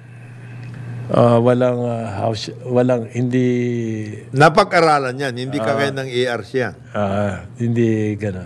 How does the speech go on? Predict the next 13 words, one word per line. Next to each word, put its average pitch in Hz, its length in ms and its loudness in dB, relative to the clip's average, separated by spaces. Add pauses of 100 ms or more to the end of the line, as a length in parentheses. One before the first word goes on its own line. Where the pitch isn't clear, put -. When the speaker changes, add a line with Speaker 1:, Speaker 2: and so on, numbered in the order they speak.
Speaker 2:
Hindi. 92 220 0 (480)
Hindi 135 220 10 (100)
nang 165 160 2
estimate 143 720 0
yan. 113 200 -4 (200)
Speaker 1:
Ah, 117 80 -2
wala, 113 240 4
wala. 92 240 -4
Speaker 2:
Hindi. 127 160 8
Speaker 1:
Basta. - 240 -6 (400)
One 165 560 6 (320)
out 151 320 0
of, - 40 -10